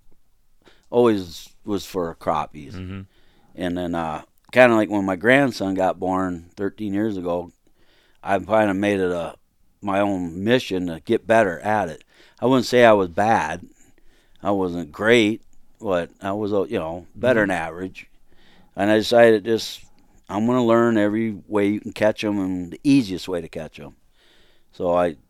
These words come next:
Speaker 1: I would just go out a lot of times by myself and just practice stuff.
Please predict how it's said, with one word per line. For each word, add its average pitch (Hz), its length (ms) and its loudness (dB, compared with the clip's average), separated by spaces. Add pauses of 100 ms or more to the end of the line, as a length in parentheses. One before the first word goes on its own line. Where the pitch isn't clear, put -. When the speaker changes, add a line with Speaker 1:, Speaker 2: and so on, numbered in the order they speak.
Speaker 1:
I 98 120 4
would 101 140 2
just 82 140 -14
go 101 140 4
out 95 100 8
a - 20 4
lot 92 200 6
of - 40 -20
times 95 220 -4
by 87 120 -2
myself 87 480 -4
and 90 100 -14
just 80 140 -18
practice 101 500 0
stuff. - 400 -16